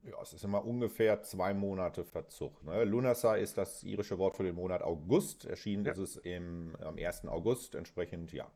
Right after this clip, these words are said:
Speaker 1: Ende September, Anfang Oktober, so um den
Speaker 2: Genau.
Speaker 1: Dreh herum. Die Erfahrung mit den ersten, das ist ja das vierte Release aus der Wheel of the Year Serie. Und die ersten sind erfahrungsgemäß immer zwei Monate verzögert in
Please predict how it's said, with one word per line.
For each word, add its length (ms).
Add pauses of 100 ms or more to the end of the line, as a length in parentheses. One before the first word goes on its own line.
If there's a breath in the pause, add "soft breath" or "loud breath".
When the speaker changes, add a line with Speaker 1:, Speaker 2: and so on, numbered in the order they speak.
Speaker 1:
Ende 540 (280)
September, 560
Anfang 280
Oktober, 640
so 260
um 120
den 100
Speaker 2:
Genau. 120
Speaker 1:
Dreh 120
herum. 400 (320 loud breath)
Die 60
Erfahrung 400
mit 120
den 100
ersten, 260
das 60
ist 40
ja 40
das 160
vierte 280
Release 380
aus 100
der 200
Wheel 140
of 140
the 60
Year 220
Serie. 480 (440 loud breath)
Und 200
die 100
ersten 300
sind 260
erfahrungsgemäß 560
immer 320
zwei 240
Monate 560
verzögert 640
in 380